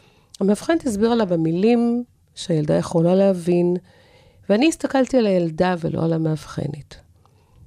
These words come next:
והיא נראתה כאילו מישהו הוריד לה יציקה של שני טון בטון מהכתפיים. כי פתאום הדברים הסתדרו לה.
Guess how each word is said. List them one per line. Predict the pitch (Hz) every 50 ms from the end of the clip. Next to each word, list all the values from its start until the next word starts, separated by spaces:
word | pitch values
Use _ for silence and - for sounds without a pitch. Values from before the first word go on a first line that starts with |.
| - - - - - - - - -
והיא | 185 160 156 165 165 180 180 175 180 180 180 175 - - _ _ _ _ _ _ - -
נראתה | 202 202 202 202 190 190 196 - 277 302 294
כאילו | - - 240 233 233 233
מישהו | 208 208 220 - - 247 247
הוריד | 180 170 170 180 175
לה | 196 196 190 190 190 -
יציקה | - 170 170 170 - - - 170 - - 175 180 180 180
של | 170 - - 180 170 160 160
שני | - - - 175 170
טון | 165 - 175 165 170 160
בטון | 160 156 - - 160 156 160 160
מהכתפיים. | 151 147 147 - - - - - - - - - 139 - _ _ _ _ _ _ _ _ _ - - - - - - - - - - - - -
כי | - - 311
פתאום | 311 - 359 330 339 - - 175 151 143 147 156 175 - - _ _ _ - - - - - - - - _ _ _ _ - - - - - - - - - - - - - - - _ - - -
הדברים | - 240 - 220 254 254 277 302 339
הסתדרו | 349 320 - - 311 254 240 240 226 247 254 254
לה. | 240 175